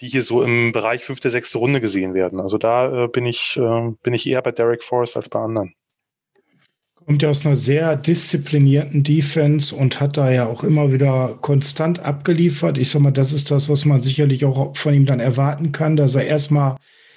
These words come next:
Speaker 2: äh, wissbegierig ist, äh, sich, äh, rein entwickeln kann als Starter, ne, und da auch eine gewisse, ähm, Möglichkeit, ihn an verschiedensten Stellen einzusetzen, einbringt.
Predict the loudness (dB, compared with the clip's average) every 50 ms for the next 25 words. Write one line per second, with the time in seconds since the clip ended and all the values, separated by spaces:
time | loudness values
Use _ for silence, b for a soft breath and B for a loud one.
0 | B B B B B B B B _ -2 -2 -2 -2 0 0 2 2 2 2 0
1 | 0 -2 -2 0 2 2 2 2 2 0 0 2 2 2 2 0 -2 -2 -2 -2
2 | 2 2 2 2 0 -2 -6 -4 -2 0 2 2 2 2 2 2 2 2 2 2
3 | 2 2 2 0 -2 -4 -4 -2 0 0 0 0 0 0 2 2 0 0 2 2
4 | 0 0 0 0 0 0 2 0 0 0 0 -2 -2 -2 -2 -2 -2 -4 -2 -2
5 | 0 0 0 -2 -4 -4 -2 0 2 2 2 0 0 2 4 4 4 2 0 -2
6 | -2 -2 0 0 2 2 4 4 4 2 2 2 2 2 2 2 2 2 4 4
7 | 2 2 0 0 0 2 2 4 4 2 2 2 2 2 0 -2 -4 -10 _ _
8 | _ _ _ B B B B B B B B B B B B B B B B B
9 | B _ _ _ -12 -4 0 2 2 2 2 2 0 0 0 -2 -2 -2 -2 -4
10 | -8 -4 0 2 4 4 4 4 4 2 2 0 0 0 0 2 2 2 2 2
11 | 2 2 0 2 0 0 0 0 0 0 -2 -2 -4 -4 -2 -2 -2 -2 -2 -2
12 | -2 -4 -2 -2 0 0 0 0 2 2 4 4 4 2 2 -2 -6 -10 -10